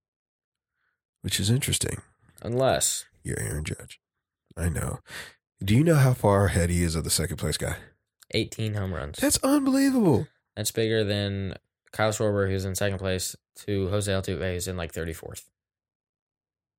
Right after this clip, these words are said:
Speaker 2: That's the s-, that, that's the same margin.
Speaker 1: Wow. Wow.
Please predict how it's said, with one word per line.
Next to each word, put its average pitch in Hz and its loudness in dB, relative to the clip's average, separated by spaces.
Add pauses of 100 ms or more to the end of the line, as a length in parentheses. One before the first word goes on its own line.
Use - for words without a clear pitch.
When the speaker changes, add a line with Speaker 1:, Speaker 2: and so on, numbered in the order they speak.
(500)
Speaker 2:
That's 95 -2
the 92 -6
s-, - -2
that, 101 -4 (140)
that's - -2
the 101 -4
same 90 -4
margin. - -16 (100)
Speaker 1:
Wow. - -2 (640)
Wow. - -2